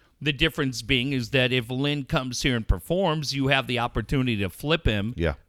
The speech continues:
Speaker 1: Much more, you have a much better chance of flipping him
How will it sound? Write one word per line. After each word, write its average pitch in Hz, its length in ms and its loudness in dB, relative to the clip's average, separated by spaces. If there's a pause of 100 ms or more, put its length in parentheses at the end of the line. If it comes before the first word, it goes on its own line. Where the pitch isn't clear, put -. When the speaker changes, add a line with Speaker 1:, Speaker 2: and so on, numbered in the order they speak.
Speaker 1:
Much 170 420 2
more, 185 300 2
you 139 240 2
have 139 200 4
a 117 80 2
much 151 400 -2
better 160 240 2
chance 110 400 -2
of 113 120 -4
flipping 120 380 0
him 110 380 0